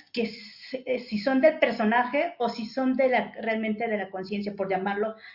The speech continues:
de alguna manera, porque sa-, sabemos que somos la conciencia, ¿no? Eh, pero que fueran estos relatos o esas experiencias de,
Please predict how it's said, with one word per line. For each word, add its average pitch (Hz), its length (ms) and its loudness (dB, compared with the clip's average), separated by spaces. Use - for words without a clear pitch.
de 208 80 6
alguna 214 200 4
manera, 214 320 0
porque - 140 -14
sa-, 175 200 -12
sabemos 196 340 -6
que - 100 -18
somos 185 240 -10
la - 80 -12
conciencia, 202 440 -10
¿no? - 140 -12
Eh, 220 160 -2
pero 226 640 6
que 262 100 4
fueran 262 340 8
estos 262 300 4
relatos 220 560 2
o 247 100 0
esas 262 400 -2
experiencias 220 840 0
de, 196 280 -2